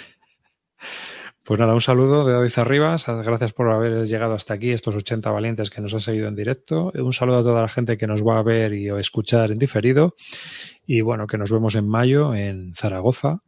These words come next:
acordaos, que estamos allí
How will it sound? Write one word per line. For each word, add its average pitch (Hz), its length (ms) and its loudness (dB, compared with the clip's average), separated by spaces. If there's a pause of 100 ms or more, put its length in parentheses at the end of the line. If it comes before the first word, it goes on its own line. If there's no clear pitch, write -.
(220)
acordaos, 117 840 -6 (600)
que 95 440 -2
estamos 104 360 -2
allí 110 320 -2